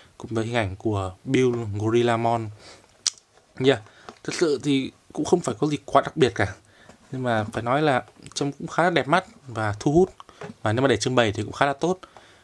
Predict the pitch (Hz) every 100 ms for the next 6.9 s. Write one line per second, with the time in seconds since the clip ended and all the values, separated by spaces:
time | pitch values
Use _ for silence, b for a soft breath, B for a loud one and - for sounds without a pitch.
0 | B 156 - - 160 151 156 160 180 151
1 | - 165 160 143 - - 107 104 104 107
2 | 107 101 120 - 127 110 120 127 107 104
3 | 113 - 131 104 127 120 131 156 107 104
4 | 123 117 101 98 123 117 - 123 113 B
5 | B B B _ - - - 107 107 127
6 | 107 107 107 120 113 90 117 117